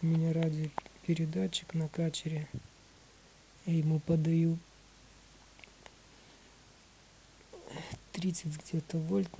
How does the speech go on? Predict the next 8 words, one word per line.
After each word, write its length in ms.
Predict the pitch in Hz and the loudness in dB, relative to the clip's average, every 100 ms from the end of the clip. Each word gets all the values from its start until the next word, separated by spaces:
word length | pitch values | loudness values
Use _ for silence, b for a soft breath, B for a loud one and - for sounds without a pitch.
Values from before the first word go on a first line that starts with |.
| - - | -14 -10
Тут 180 | 160 156 | -6 -4
аккумулятор 580 | - 160 160 180 - 165 | -2 0 2 0 -2 -2
двенадцать 580 | 156 156 156 - 160 - | 0 0 0 -2 -4 -2
вольт 280 | 156 147 - | 0 0 -2
и 40 | |
пятнадцать 680 | - 156 165 165 170 156 - | -4 0 2 2 0 -4 0
вольт. 260 | 160 156 - - - - - - - - - - - | 0 0 -4 -20 -20 -20 -20 -20 -20 -20 -20 -20 -12
Ещё 480 | - - 170 165 | -8 -4 0 2